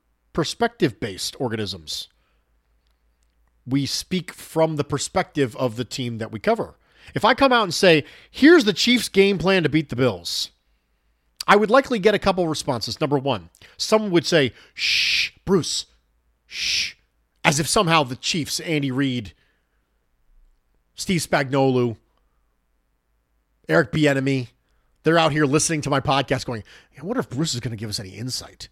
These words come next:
First off, no, they don't care. Nobody cares. Also, the second response I would get was, "Well, that stuff won't happen. Bills by a billion. So what's the point?"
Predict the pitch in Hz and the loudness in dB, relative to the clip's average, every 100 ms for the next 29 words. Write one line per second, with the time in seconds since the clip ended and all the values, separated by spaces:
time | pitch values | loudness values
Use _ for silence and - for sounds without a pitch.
0 | _ _ - 190 180 - 135 98 95 131 | _ _ -4 0 2 0 -2 -4 -4 -2
1 | 139 - 92 73 _ _ _ 196 151 - | -4 -6 -14 -16 _ _ _ -4 -4 -6
2 | 85 - - - _ _ _ _ _ _ | -12 -12 -12 -14 _ _ _ _ _ _
3 | _ _ _ _ _ _ - 240 - 165 | _ _ _ _ _ _ 2 4 4 2
4 | 120 139 - _ _ _ _ - 156 277 | 2 0 -6 _ _ _ _ -2 4 4
5 | 262 190 - 165 139 135 117 139 127 120 | 4 0 -2 -2 0 0 0 0 0 -4
6 | - _ 160 202 - 190 139 135 131 135 | -10 _ 4 4 6 4 4 2 0 0
7 | 160 151 _ _ - 196 131 165 135 156 | 0 -6 _ _ 8 8 10 4 6 4
8 | 180 98 - _ _ _ _ _ _ _ | 2 -2 -10 _ _ _ _ _ _ _
9 | - 202 233 - 170 240 330 | 2 6 8 6 4 4 2